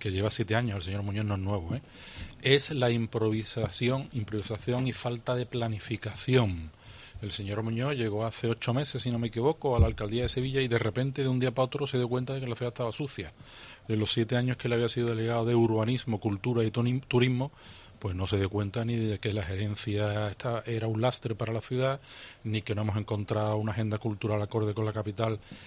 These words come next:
eh, de Andalucía que somos, ni que no hemos encontrado tampoco ese modelo turístico de calidad del que tanto hablamos. Tampoco vio que la ciudad estaba sucia en esos siete años que, que se llevó de delegado. Improvisación y falta de planificación.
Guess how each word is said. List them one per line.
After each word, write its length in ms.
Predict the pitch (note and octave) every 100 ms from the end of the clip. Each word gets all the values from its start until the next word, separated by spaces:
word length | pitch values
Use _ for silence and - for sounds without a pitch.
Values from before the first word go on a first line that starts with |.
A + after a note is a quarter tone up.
| - A2+
eh, 180 | G#2+
de 100 | G2+
Andalucía 440 | G#2+ G#2 G#2+ A2 G#2+
que 100 | A#2
somos, 400 | C3+ C3+ C3+ C3+
ni 140 | B2
que 120 | - G2+
no 80 |
hemos 120 | G#2 G2+
encontrado 380 | G2 G2+ G#2+
tampoco 340 | G#2 G2 A2 A2
ese 140 | -
modelo 260 | G#2+ G#2 G#2
turístico 420 | A2 G#2+ G#2+ A2
de 60 | G#2+
calidad 260 | G#2+ A2+ A#2+
del 80 |
que 80 | A2+
tanto 260 | B2 A2+ A#2
hablamos. 300 | B2+ G#2+ F2+ - - - - -
Tampoco 520 | G#2+ A2 B2 A#2 B2
vio 180 | A2+ B2
que 80 | A#2+
la 140 | G#2+
ciudad 240 | - G#2 G#2
estaba 240 | - G#2+
sucia 320 | - A2 A#2
en 80 | G#2+
esos 200 | - G2+
siete 240 | G#2+ - G2
años 200 | G2 F#2
que, 140 | F2 F2 - - - - - - -
que 100 | A#2+
se 140 | A#2
llevó 240 | G2 G2+ G2+
de 80 | G2
delegado. 340 | F#2 D#2 - - - -
Improvisación 960 | C3+ C3 A2 A2+ A2 G#2+ G2+ C3+ E3 - -
y 80 | G#2+
falta 500 | - B2 C3+ D3+ D#3
de 120 | A2+ A2
planificación. 580 | G2+ F#2 F2+ F2 G2+